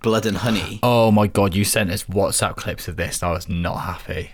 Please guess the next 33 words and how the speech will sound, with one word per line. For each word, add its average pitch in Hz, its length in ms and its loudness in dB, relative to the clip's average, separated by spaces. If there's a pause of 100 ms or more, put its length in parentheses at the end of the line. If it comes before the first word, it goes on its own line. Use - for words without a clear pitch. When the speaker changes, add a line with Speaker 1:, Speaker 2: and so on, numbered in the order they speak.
(120)
Speaker 2:
Like, 90 440 -2
it 95 160 -2
was 87 140 -6
so 85 640 0
vile. 82 360 0
Speaker 1:
Was 107 80 -2
it - 80 0
a 110 40 -4
bit - 180 -2
too 127 180 2
much 123 240 2
for 90 200 -6
you? 90 140 -8 (140)
Speaker 2:
Absolutely. 87 1000 0
Even 160 280 2
though, 151 160 4
like, 135 200 4
the - 40 -4
special 123 320 -2
effects - 320 -2
aren't 101 260 0
great 101 360 0
in 87 60 -8
it, 78 200 -6
it's - 180 -12
just, - 540 -6 (300)
just - 380 -8
grim. 82 460 -4 (200)
Relentlessly 104 400 2
Speaker 1:
Yeah, 139 100 2
I 143 40 2
mean 139 220 4
Speaker 2:
grim. 131 200 2